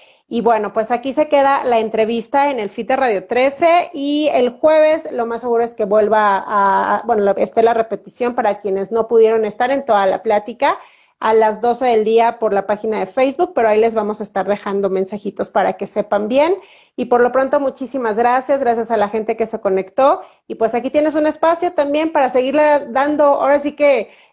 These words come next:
este, más temas sobre esto, porque como lo dijiste hace rato, es un tema muy largo, con muchas vertientes que no, no se alcanza a dar en un par de minutos.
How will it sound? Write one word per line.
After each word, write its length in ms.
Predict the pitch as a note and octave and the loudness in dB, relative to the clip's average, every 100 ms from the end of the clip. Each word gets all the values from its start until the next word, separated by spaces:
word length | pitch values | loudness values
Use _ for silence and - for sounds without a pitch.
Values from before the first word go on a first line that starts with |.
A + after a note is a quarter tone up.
| - | -2
este, 320 | A3+ A3 A#3 | -2 2 0
más 320 | B3 C4+ C#4 | 0 -2 0
temas 340 | D4 D4 D4+ | 0 2 0
sobre 240 | D4 A#3 A#3+ | -2 0 0
esto, 200 | B3 - | 0 -2
porque 440 | B3+ - G#3 - | -2 -2 -4 -4
como 220 | - G#3+ | -4 0
lo 80 | G#3+ | 4
dijiste 300 | G#3+ G#3+ A3 | 2 2 0
hace 180 | B3+ B3+ | 0 0
rato, 240 | G3+ F3 | 0 0
es 80 | G#3 | -2
un 120 | B3 | -2
tema 260 | A#3+ B3+ B3+ | 0 0 0
muy 500 | B3 B3 C4+ D4 D4+ | 0 0 2 4 4
largo, 540 | B3+ A3+ A3+ A#3 B3 | 2 2 2 0 -2
con 200 | B3 G#3+ | -4 -4
muchas 480 | A3 A#3 C4+ - D4+ | -4 -2 -2 -2 -4
vertientes 640 | B3+ G3+ G#3+ A3 A3+ C4 | -2 -4 0 0 0 -4
que 100 | - | -2
no, 220 | G#3+ A3 - | 0 0 0
no 200 | C4 C#4+ | 0 0
se 120 | D4 | 2
alcanza 560 | D4 C#4+ B3+ B3+ B3+ G#3+ | 0 0 0 0 0 0
a 40 | |
dar 180 | G3 G#3 | 2 0
en 140 | G#3 | 0
un 80 | G3+ | -2
par 220 | G3+ G3 | -2 0
de 100 | G3+ | 0
minutos. 640 | F#3+ F3 F3+ - - - | 0 -2 -6 -10 -16 -16